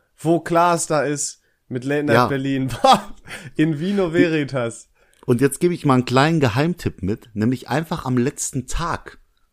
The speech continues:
Speaker 2: zu dieser Weinmesse gehen, weil die Leute, die Aussteller, nehmen ungern wieder die ganzen Weinflaschen mit. Da werden teilweise Flaschen verschenkt. Also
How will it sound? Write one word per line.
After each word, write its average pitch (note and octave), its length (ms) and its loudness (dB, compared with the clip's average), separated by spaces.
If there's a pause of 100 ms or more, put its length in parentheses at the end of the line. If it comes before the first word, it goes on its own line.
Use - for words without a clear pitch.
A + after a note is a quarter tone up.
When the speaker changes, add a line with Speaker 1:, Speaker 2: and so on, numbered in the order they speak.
Speaker 2:
zu - 140 -6
dieser F#2 320 -2
Weinmesse E2+ 500 -2
gehen, D#2 380 -6 (420)
weil A2+ 320 4
die C3+ 160 -4
Leute, A2+ 460 2
die F#2+ 140 -8
Aussteller, A#2 600 0 (300)
nehmen B2 400 2
ungern F3 520 4
wieder D#3+ 200 2
die B2+ 100 -4
ganzen C#3+ 400 0
Weinflaschen C3+ 580 0
mit. E3 360 -4
Da F#2+ 160 2
werden C3 200 2
teilweise B2+ 460 -2
Flaschen C3 380 -2
verschenkt. D#2+ 520 -10
Also F#2+ 300 2